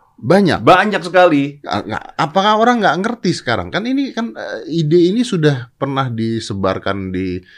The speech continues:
Speaker 1: pemerintah, udah pernah ngomongin,
Speaker 2: Ya.
Speaker 1: edukasi udah pernah ngomongin.
Speaker 2: Jadi gini, sebenarnya ya, kalau ingin tahu, kalau kita ke-, dari kacamata orang awam ya,
Speaker 1: Ah.
Speaker 2: cek aja di situs Bap-, Bapepti.
Speaker 1: Apa?
Speaker 2: Bapepti.
Speaker 1: Bapepti, oke.
Speaker 2: Ya, Bapepti itu sebenarnya dia udah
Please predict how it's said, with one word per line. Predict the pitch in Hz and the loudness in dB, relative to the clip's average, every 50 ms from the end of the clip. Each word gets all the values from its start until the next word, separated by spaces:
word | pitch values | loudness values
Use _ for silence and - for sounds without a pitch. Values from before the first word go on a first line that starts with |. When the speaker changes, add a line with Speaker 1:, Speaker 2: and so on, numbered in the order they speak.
| - - _ _ _ | -20 -20 _ _ _
Speaker 1:
pemerintah, | - 98 92 85 98 92 90 95 | -6 -4 -2 0 0 0 0 0
udah | 92 90 90 85 90 | 0 0 -2 -2 -4
pernah | 92 90 85 | -4 -6 -6
ngomongin, | 82 82 87 101 151 202 214 175 151 139 131 | -6 -6 -4 -2 -2 -2 0 -2 -2 -2 0
Speaker 2:
Ya. | 131 110 104 98 90 | 0 2 2 2 0
Speaker 1:
edukasi | 80 98 101 104 95 98 92 - - 107 | -2 -2 -2 -2 0 -2 -2 -2 -2 -4
udah | 90 95 85 | -2 -2 -4
pernah | - 101 95 | -4 -6 -6
ngomongin. | 92 92 98 123 175 202 190 156 135 127 123 127 127 123 _ - | -6 -6 -4 -4 -4 -4 -4 -4 -6 -6 -8 -8 -10 -12 _ 2
Speaker 2:
Jadi | 135 165 190 | 4 4 6
gini, | - 220 185 151 120 101 - | 6 4 4 4 2 2 0
sebenarnya | - 139 151 151 170 175 190 208 190 | 0 2 4 6 6 4 4 4 4
ya, | 139 139 143 | 4 4 4
kalau | 139 139 143 139 123 120 - | 4 2 2 2 2 0 -2
ingin | - 147 139 143 139 | 0 2 2 2 4
tahu, | 127 131 147 143 | 4 4 4 4
kalau | 143 143 131 135 | 4 2 2 2
kita | 143 139 143 135 | 0 0 0 0
ke-, | - 135 - 151 | 0 -2 -2 0
dari | 131 127 123 | 0 0 0
kacamata | 123 127 135 127 285 - - 131 | 0 2 2 2 2 2 4 4
orang | 127 127 127 113 113 | 4 4 2 2 0
awam | 113 113 113 110 104 98 | 0 0 0 -2 -2 -4
ya, | 95 92 92 | -4 -4 -4
Speaker 1:
Ah. | 95 92 85 80 76 69 - - - - | -4 -4 -4 -4 -6 -8 -8 -10 -10 -6
Speaker 2:
cek | - 135 127 - - | -2 -2 -2 -2 -2
aja | 123 127 127 165 | -4 0 2 2
di | 180 151 135 123 | 2 2 0 0
situs | 120 120 113 135 135 131 | -2 -2 -4 -4 -6 -6
Bap-, | 117 110 104 107 - - _ - | -4 -2 -4 -4 -4 -8 _ -6
Bapepti. | 123 117 113 95 110 113 - - 110 95 82 80 73 71 _ _ _ _ - - - | -2 -2 0 0 0 -2 -2 -4 -4 -4 -6 -8 -14 -20 _ _ _ _ -16 -10 -6
Speaker 1:
Apa? | 98 123 160 - - _ | -4 -4 -6 -6 -8 _
Speaker 2:
Bapepti. | - 123 - - 139 - - - 135 104 90 82 - - - | -2 0 2 2 2 0 0 0 -2 -2 -2 -8 -14 -8 -4
Speaker 1:
Bapepti, | 101 104 110 107 - - - 113 92 | -2 -2 -2 -4 -4 0 0 0 2
oke. | 82 87 95 | 0 0 0
Speaker 2:
Ya, | 113 107 101 107 | 0 0 2 0
Bapepti | 113 107 95 110 - - - 127 127 | 0 0 -2 -2 -4 -2 0 0 0
itu | 131 202 196 175 - - _ _ - _ _ | 0 0 -2 -4 -6 -12 _ _ -20 _ _
sebenarnya | - - 113 143 202 214 | -8 -2 2 4 4 6
dia | 190 220 | 6 6
udah | 247 233 190 160 143 | 6 6 6 6 6